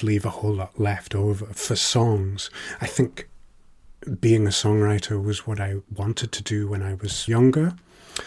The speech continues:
but I never really pursued it with a great deal of energy.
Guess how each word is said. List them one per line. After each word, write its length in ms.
but 180
I 80
never 300
really 240
pursued 560
it 220
with 480
a 80
great 340
deal 300
of 300
energy. 640